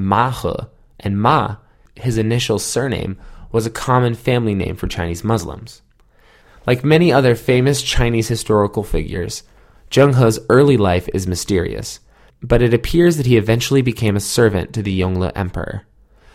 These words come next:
Zheng He was also notable for being a eunuch. The circumstances of his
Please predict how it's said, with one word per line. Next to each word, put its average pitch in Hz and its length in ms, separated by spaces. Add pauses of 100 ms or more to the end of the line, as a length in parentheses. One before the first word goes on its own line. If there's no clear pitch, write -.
(200)
Zheng 151 260
He 147 100
was 117 240
also 135 380
notable 98 400
for 98 140
being 92 260
a 95 60
eunuch. 147 560 (960)
The 139 80
circumstances 156 800
of 107 160
his 110 440